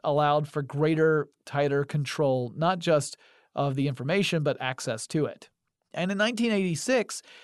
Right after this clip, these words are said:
they hit fifty-five million dollars in revenue. Now, that's not profit, that's in revenue, but still, fifty-five million is a huge amount of money.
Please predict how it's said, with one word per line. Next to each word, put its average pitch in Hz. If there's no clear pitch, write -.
they 185
hit 196
fifty-five 175
million 185
dollars 147
in 135
revenue. 139
Now, 143
that's 170
not 208
profit, 135
that's 135
in 147
revenue, 139
but 147
still, 165
fifty-five 180
million 160
is 110
a 120
huge 170
amount 135
of 127
money. 139